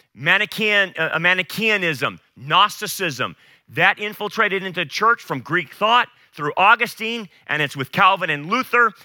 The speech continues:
and it's today known as Calvinism or Arminianism, which is nothing but an importation of Greek thought into theology, which should be translated from a Jewish background,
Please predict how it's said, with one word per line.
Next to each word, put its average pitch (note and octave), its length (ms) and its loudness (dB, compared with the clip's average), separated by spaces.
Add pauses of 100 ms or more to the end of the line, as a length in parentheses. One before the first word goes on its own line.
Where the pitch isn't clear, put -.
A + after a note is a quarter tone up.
and D#3+ 140 2
it's D3 160 -6
today G3 500 2
known F#3 380 2
as D3 200 0
Calvinism F#3 840 0
or E3+ 240 4
Arminianism, D#3 880 -2 (240)
which D#3+ 200 -6
is C#3 160 -4
nothing F3 680 -2
but D#3+ 320 4
an C3+ 140 -4
importation F#3+ 960 -2 (180)
of C3+ 240 -4
Greek E3 420 -2
thought E3 360 2 (120)
into F#3 400 -2
theology, D#3+ 840 0 (180)
which F3 180 -2
should E3 220 -4
be D3 160 -2
translated D#3 680 0
from D3 160 -6
a C3 60 -4
Jewish B2 460 0
background, D#3 680 2